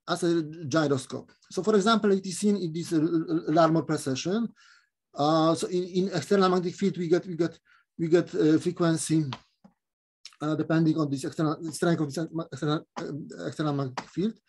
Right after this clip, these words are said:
Also much more complicated situation like the spinnacle, that they, they have these, these elect-, these spins of also for, of, of electrons, uh, and then they can, they can rotate them, then, then, then, then pe-, perform this, this,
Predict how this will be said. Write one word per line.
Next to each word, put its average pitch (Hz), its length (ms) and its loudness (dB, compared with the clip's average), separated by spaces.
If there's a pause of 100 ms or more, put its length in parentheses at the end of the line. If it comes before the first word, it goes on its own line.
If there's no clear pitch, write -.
(360)
Also 185 180 2
much 190 220 4
more 190 240 4
complicated 170 520 0
situation 165 400 -2
like 156 120 0
the 147 80 -6
spinnacle, 156 800 0 (420)
that 160 160 2
they, 170 120 4
they 165 120 4
have 170 200 2
these, 160 160 -2
these 160 160 -4
elect-, 175 360 2
these 156 220 -8
spins 202 640 4
of 165 280 -4
also 196 300 2
for, 180 220 -2
of, 143 240 -6
of 160 140 -6
electrons, 180 640 -2 (420)
uh, 165 140 2
and 170 160 4
then 185 100 4
they 170 80 6
can, 165 260 4
they 165 120 4
can 165 160 2
rotate 185 420 2
them, 180 380 2
then, 156 180 -4
then, 165 260 -2
then, 156 240 -2
then 165 280 -2
pe-, 175 140 0
perform 170 380 -2
this, 151 200 -4
this, - 260 -12